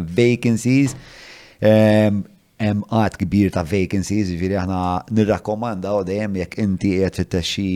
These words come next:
xorta ta' impjieg, tixtieq timmeljora l-pożizzjoni tiegħek, em, jobs in malta dot com, em, link fid-deskrizzjoni, tiftaħ account li kull ma toħodlok żewġ minuti, hemmhekk tista' tara l-lista ta' kull xorta ta' impjieg,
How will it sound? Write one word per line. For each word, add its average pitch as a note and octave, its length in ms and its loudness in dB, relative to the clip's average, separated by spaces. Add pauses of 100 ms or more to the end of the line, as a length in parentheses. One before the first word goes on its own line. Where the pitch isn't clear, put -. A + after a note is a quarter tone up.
(140)
xorta G2+ 420 4
ta' G#2 240 0
impjieg, A2 640 -4
tixtieq - 280 -12
timmeljora G#2+ 760 2
l-pożizzjoni G2+ 760 -2
tiegħek, G2 400 -2 (460)
em, G#2 320 2
jobs G2+ 300 2
in A2 100 2
malta A#2 720 2
dot G2 580 2
com, C3 420 0 (260)
em, G#2 400 -2
link G#2 260 -2
fid-deskrizzjoni, A2 1080 -2 (240)
tiftaħ G2 460 0
account A#2 360 -2
li F#2 140 -4 (140)
kull G2 160 0
ma F#2+ 120 0
toħodlok F#2+ 520 -2
żewġ F#2+ 460 0
minuti, A2 360 0
hemmhekk F#2+ 240 -2
tista' F#2+ 260 -2
tara G2 380 2
l-lista F#2+ 960 -2
ta' F#2+ 160 -4
kull G2 420 -2
xorta F#2+ 480 -2
ta' G2+ 200 -4
impjieg, F2 400 -6